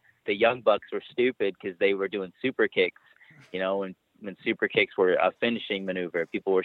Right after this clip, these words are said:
shitting on them for that. And then just to see how much the business has changed, and it's, uh, it's very cool. I feel like now it's not so much, um, I don't know, it, it, you know, it's, it's,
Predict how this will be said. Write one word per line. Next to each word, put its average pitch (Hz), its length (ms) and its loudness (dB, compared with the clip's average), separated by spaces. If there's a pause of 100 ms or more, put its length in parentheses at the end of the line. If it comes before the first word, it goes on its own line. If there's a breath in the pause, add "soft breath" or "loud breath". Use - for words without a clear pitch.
shitting 101 180 0
on 92 120 -2
them 98 160 -4
for 95 100 0
that. 101 240 4 (320)
And 110 180 -2
then 120 160 -4
just 117 180 -2 (160)
to 117 140 -4
see 127 120 0
how 110 180 6
much 107 300 -2
the 104 60 -4
business 101 380 -8
has 90 120 -12 (100)
changed, 104 340 -4
and 90 200 -12 (600 soft breath)
it's, 113 220 0
uh, 113 240 8
it's 107 180 0
very 135 340 6
cool. 143 360 -4 (100)
I 113 160 -8
feel 127 80 -2
like 117 180 -2
now 117 300 -4
it's - 220 -6
not 117 240 -6 (100)
so 117 100 -4
much, 110 380 -8
um, 92 640 -4 (1120)
I - 140 -14
don't 127 120 -6
know, 127 120 -6
it, 107 100 -4
it, 120 260 -8
you 139 80 -8
know, 131 200 0
it's, 123 180 0 (160)
it's, 117 140 -8